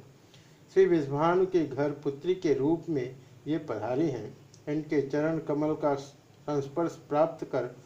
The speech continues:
पृथ्वी परम पवित्र हो गई है। मुने,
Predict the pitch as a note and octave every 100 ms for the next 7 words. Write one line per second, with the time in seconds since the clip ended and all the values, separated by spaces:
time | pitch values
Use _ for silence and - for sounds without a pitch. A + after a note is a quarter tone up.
0 | - - D#3+ E3+ - F#3+ - C#3+ D#3+ D3+
1 | B2 C#3 - F3 D#3 C#3 C#3 A#2+ A#2+ A2+
2 | - _ _ - C#3+ D3